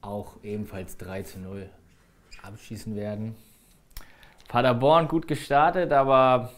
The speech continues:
ja, ich glaube nicht, dass in Leverkusen viel zu holen sein wird. Von daher ein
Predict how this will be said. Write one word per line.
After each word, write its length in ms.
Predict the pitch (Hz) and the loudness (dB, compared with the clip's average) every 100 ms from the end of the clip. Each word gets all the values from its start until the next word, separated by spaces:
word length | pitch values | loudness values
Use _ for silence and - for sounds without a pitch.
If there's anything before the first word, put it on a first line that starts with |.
| _ - | _ -2
ja, 280 | 117 123 120 | 2 2 0
ich 100 | - | -6
glaube 300 | 127 131 131 | 0 0 0
nicht, 260 | 139 147 139 | -4 -4 -4
dass 160 | 123 | -4
in 80 | 127 | -4
Leverkusen 760 | 135 147 143 - 139 131 131 120 - _ _ _ _ | -2 -2 -4 -4 -6 -4 -8 -10 -16 _ _ _ _
viel 280 | - 160 | 6 6
zu 140 | 156 143 | 6 4
holen 240 | 175 190 | 4 4
sein 300 | 175 180 165 | 4 4 4
wird. 180 | 175 165 | 4 4
Von 240 | 165 143 | 2 0
daher 640 | 147 147 143 139 135 131 - _ _ _ _ _ _ _ _ - - - _ _ _ _ _ _ | 4 4 4 2 2 -4 -14 _ _ _ _ _ _ _ _ -18 -18 -18 _ _ _ _ _ _
ein 340 | 101 104 104 | -8 -6 -6